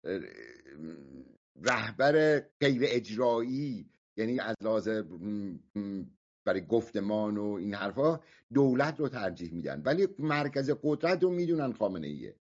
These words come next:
یعنی هیچ حرف، شکی ندارن، ولی به این امیدن که وقتی که با عراقچی، با، نمی‌دونم، اه، ظریف، با اینا حرف می‌زنن،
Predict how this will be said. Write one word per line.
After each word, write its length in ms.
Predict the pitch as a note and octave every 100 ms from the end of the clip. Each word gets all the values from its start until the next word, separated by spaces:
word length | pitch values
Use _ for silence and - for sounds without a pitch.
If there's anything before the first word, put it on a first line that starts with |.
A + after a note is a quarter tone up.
| _ _ _ -
یعنی 360 | C3 D#3 D#3 - _
هیچ 420 | - D#3 G#3 - -
حرف، 340 | D3+ D#3+ D3+ D3+ B2+ G#2+
شکی 420 | - D#3 D#3+ D#3+
ندارن، 340 | D#3 C3+ G2+
ولی 200 | G2+ C#3+
به 140 | A#2 C3+
این 260 | D#3 G#3+
امیدن 680 | D#3+ F3+ D3 A#2 G2+ E2+ E2 _ - _ -
که 80 |
وقتی 520 | A#2+ C#3 D3+ D#3 E3 D3
که 80 |
با 160 | B2+ A2+
عراقچی، 600 | A#2 A#2 A#2 - - D#3
با، 340 | D3 A#2+ A2+ -
نمی‌دونم، 520 | A2+ A2 A2 G#2+ F#2+ - - _ -
اه، 1120 | A2+ A#2 A2+ A2 A2 G#2 G2 F2 G#2 G#2 G#2
ظریف، 580 | F#2 B2 B2 E3 B2+ -
با 120 | B2
اینا 220 | A#2 A#2 A2
حرف 280 | A#2 A2+
می‌زنن، 760 | B2 A2+ B2 C3 D#3 F3+ F3